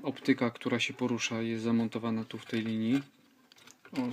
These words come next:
teraz będzie widać, bo nie widać było. Druga optyka jest por-, pokazana w tej linii, ona się tu porusza dokładnie.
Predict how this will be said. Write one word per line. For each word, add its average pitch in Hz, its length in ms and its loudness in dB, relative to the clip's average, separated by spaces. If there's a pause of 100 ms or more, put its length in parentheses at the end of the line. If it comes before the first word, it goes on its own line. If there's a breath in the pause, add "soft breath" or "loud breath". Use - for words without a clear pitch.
teraz 113 260 -2
będzie 113 240 0
widać, 110 320 -6
bo 120 80 -4
nie 113 140 0
widać 107 280 -4
było. 113 300 -4
Druga 120 240 0
optyka - 380 0
jest 110 160 -4
por-, 117 220 -4
pokazana 117 520 -2
w - 80 -12
tej 117 140 0
linii, 113 260 0
ona 110 180 -4
się - 120 -8
tu 120 120 -12
porusza 110 440 -6
dokładnie. 113 540 -4